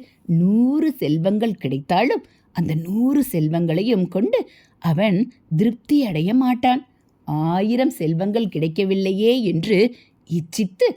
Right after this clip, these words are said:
அந்த ஆயிரம் செல்வங்களை அடைவதற்கான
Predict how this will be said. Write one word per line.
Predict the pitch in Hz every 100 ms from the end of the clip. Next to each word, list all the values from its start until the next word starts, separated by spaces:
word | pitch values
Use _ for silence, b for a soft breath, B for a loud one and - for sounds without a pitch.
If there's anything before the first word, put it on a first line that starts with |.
| - _ - - _ -
அந்த | 185 165 - 165 185
ஆயிரம் | 208 254 254 262 247
செல்வங்களை | - 151 165 190 196 240 190 254 B B
அடைவதற்கான | - 180 240 285 262 - 196